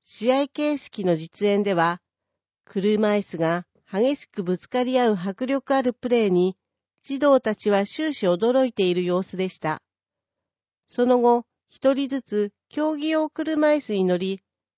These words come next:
前進や後退、ターン、シュートなどを体験。最後に選手を交えた試合を行うなど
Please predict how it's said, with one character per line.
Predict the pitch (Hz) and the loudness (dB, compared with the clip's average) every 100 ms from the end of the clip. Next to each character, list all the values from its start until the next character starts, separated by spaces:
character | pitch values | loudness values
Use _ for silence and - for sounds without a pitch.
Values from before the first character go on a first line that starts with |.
| _ _ | _ _
前 | 196 214 226 | 2 2 0
進 | - 226 214 | -2 0 0
や | 202 | -2
後 | - 202 | -2 -2
退、 | 208 196 185 180 _ _ _ _ | -2 -2 -2 -4 _ _ _ _
タ | 277 277 233 | -2 0 0
ー | |
ン、 | 190 - | -2 -8
シ | _ - 339 | _ -6 -4
ュ | |
ー | 339 | 0
ト | 240 | 2
な | 208 | 4
ど | 185 175 | 4 2
を | |
体 | 175 196 190 | 2 -2 -2
験。 | - 190 - _ _ _ _ _ _ _ _ | -2 -2 -2 _ _ _ _ _ _ _ _
最 | _ 349 339 | _ -2 2
後 | 254 | 2
に | 220 | 2
選 | 220 320 330 | 0 0 0
手 | - 233 | 0 2
を | 208 | 2
交 | 208 208 262 | 2 0 -2
え | 233 | 0
た | 196 | -4
試 | - 233 | -4 -2
合 | 226 226 | 0 0
を | 220 | 0
行 | 220 | 0
う | 220 220 | 2 2
な | 208 165 | 2 2
ど | 165 180 | 0 -2